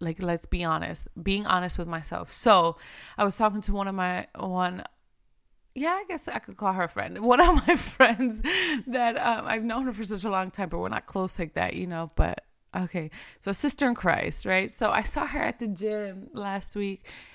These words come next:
and I told her, I said, "You know what? I'm, I, I had to be honest with myself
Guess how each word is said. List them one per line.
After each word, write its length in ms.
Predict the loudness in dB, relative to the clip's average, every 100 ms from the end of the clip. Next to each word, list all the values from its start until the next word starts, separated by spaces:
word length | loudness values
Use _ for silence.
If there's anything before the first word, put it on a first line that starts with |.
| -20 -6
and 280 | -2 -2 -2
I 120 | -2
told 260 | 2 2 2
her, 100 | -6
I 40 |
said, 260 | -4 -6 -4
"You 140 | -4
know 180 | -4 -2
what? 280 | -2 -4 -4
I'm, 280 | -6 -8 -8
I, 300 | -6 -6 -8 -10
I 60 | -2
had 320 | 2 2 0
to 100 | -4
be 220 | -6 -6 -2
honest 500 | -2 0 -4 -8 -10 -8
with 240 | -8 -8
myself 520 | -12 -10 -8 -8 -8